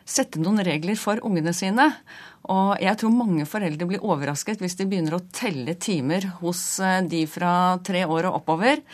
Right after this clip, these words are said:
hva det er av, eh, sittetid rundt omkring i norske hjem. Så foreldrene har selvfølgelig en helt sentral rolle her også.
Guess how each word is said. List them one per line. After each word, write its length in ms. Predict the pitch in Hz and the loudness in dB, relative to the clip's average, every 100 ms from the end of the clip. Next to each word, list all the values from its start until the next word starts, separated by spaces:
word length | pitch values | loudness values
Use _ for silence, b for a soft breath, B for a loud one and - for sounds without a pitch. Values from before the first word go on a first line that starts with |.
| B B - | B B -4
hva 280 | 170 170 165 | 4 4 4
det 120 | 190 | 0
er 320 | 151 151 170 - | 0 2 2 0
av, 360 | 156 160 165 160 | 0 2 0 0
eh, 540 | 175 170 170 160 165 - - | 0 2 0 -2 -6 -8 -12
sittetid 1300 | - 202 - - 139 143 _ _ - 190 196 196 - - | -8 -8 -4 0 0 -2 _ _ -2 2 2 0 -6 -8
rundt 340 | - 180 165 175 | -4 -2 -2 -2
omkring 340 | 175 180 170 175 | -2 0 0 -2
i 200 | 165 165 | -2 -2
norske 360 | 160 170 - 160 | -2 -4 -4 -6
hjem. 240 | 135 151 B B | -6 -6 B B
Så 120 | - 196 | -10 -2
foreldrene 380 | 190 139 156 | 0 0 0
har 80 | 165 | -2
selvfølgelig 760 | 139 170 - - 135 101 - 123 | -4 -8 -10 -8 -8 -8 -8 -6
en 120 | 135 | -6
helt 220 | 131 139 | -6 -8
sentral 360 | - 120 135 - | -8 -10 -10 -10
rolle 260 | - - | -12 -14
her 100 | - - | -16 -16
også. 220 | - - | -18 -18